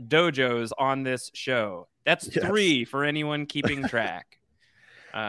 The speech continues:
Speaker 2: Um, I do, I do need to know about the, uh, Malcolm Jamal Warner incident
Speaker 1: Yeah,
Speaker 2: and
Speaker 1: what was
Speaker 2: exactly
Speaker 1: that?
Speaker 2: what happened. <laughs>
Speaker 1: What
Speaker 2: I don't
Speaker 1: happened
Speaker 2: know.
Speaker 1: there? I
Speaker 2: Maybe
Speaker 1: wanna
Speaker 2: he
Speaker 1: know
Speaker 2: was,
Speaker 1: about
Speaker 2: not,
Speaker 1: that
Speaker 2: maybe
Speaker 1: too.
Speaker 2: he pro-, promised Malcolm Jamal Warner he didn't show up or something. <laughs> I don't
Speaker 1: Yeah.
Speaker 2: know. Maybe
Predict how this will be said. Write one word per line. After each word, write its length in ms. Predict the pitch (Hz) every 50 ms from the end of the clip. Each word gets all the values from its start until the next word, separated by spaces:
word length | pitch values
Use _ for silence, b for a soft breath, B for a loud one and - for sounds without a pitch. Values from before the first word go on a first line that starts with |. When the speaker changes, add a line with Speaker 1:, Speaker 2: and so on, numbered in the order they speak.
| 101 101 120 120 123 113
Speaker 2:
Um, 60 | 110
I 100 | 123 139
do, 220 | 131 120 156 185 127
I 140 | 123 127 131
do 160 | 123 139 147
need 200 | 160 165 160 156
to 100 | - 147
know 300 | 131 127 123 123 127 123
about 420 | 104 107 110 107 110 95 - -
the, 280 | - 104 104 101 101 92
uh, 260 | 92 95 95 90 90
Malcolm 400 | 90 92 101 104 - - 107 104
Jamal 340 | 98 107 104 107 107 101 98
Warner 320 | 98 107 113 117 117 113
incident 460 | 110 113 110 - 131 120 117 113 - - b b b b b -
Speaker 1:
Yeah, 120 | 196 269
Speaker 2:
and 80 | 294 -
Speaker 1:
what 100 | 294 311
was 80 | 220 214
Speaker 2:
exactly 200 | - 233 254 233
Speaker 1:
that? 140 | 175 131 117
Speaker 2:
what 80 | 120 -
happened. 480 | 143 120 - - 131 143 151 151 - -
<laughs> 80 | - 196
Speaker 1:
What 120 | 226 269 269
Speaker 2:
I 40 | 294
don't 0 |
Speaker 1:
happened 220 | 277 277 175 160
Speaker 2:
know. 140 | 151 151 151
Speaker 1:
there? 560 | 196 185 165 147 135 131 123 123 175 156 131 - - - - - _ B B B B B B B -
I 100 | 185 220
Speaker 2:
Maybe 80 | 185
Speaker 1:
wanna 140 | 233 262 262
Speaker 2:
he 60 | 240
Speaker 1:
know 60 | 220 220
Speaker 2:
was, 60 | 214
Speaker 1:
about 160 | 160 156 147 143
Speaker 2:
not, 60 | 170
Speaker 1:
that 140 | 202 226 202
Speaker 2:
maybe 160 | 214 247 254
Speaker 1:
too. 40 | 233
Speaker 2:
he 60 | 330 -
pro-, 220 | - 160 151 156
promised 520 | - - - 156 143 147 151 151 - -
Malcolm 300 | 160 143 135 143 - 156
Jamal 280 | 139 143 139 135 139 131
Warner 240 | 127 131 139 139 131
he 60 | 135
didn't 140 | 127 113 -
show 180 | - 160 127 107
up 100 | 127 -
or 60 | 131
something. 280 | - 156 143 135 139 147
<laughs> 60 | -
I 60 | 113
don't 100 | 90 -
Speaker 1:
Yeah. 320 | 139 135 127 120 117 110 107
Speaker 2:
know. 80 | 127
Maybe 300 | 151 139 147 160 160 175